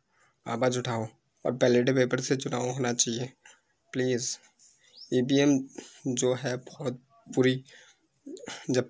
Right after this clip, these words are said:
तक ईवीएम रहेगी शायद ही बीजेपी सरकार को कोई हरा पाएगा। चलो जनादेश किसी और का होता है,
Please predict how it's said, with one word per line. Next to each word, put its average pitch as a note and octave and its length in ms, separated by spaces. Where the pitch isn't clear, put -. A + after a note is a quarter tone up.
तक C#3+ 160
ईवीएम C3 400
रहेगी B2+ 340
शायद - 560
ही D#3 80
बीजेपी C#3 420
सरकार B2 400
को C3 120
कोई A#2+ 220
हरा B2 220
पाएगा। - 360
चलो D3 240
जनादेश C#3 480
किसी D3 280
और B2 220
का D3 140
होता D3+ 340
है, D3+ 140